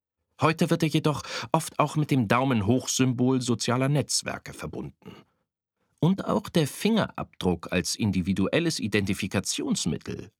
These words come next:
welches inzwischen sogar zum Entsperren von Smartphones genutzt wird, kann aus heutiger Sicht assoziiert werden. Die Ironie hierbei ist,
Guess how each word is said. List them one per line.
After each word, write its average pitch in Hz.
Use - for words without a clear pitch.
welches 85
inzwischen 107
sogar 95
zum -
Entsperren 113
von 92
Smartphones -
genutzt 110
wird, 139
kann -
aus -
heutiger 190
Sicht -
assoziiert -
werden. -
Die 131
Ironie 139
hierbei 107
ist, -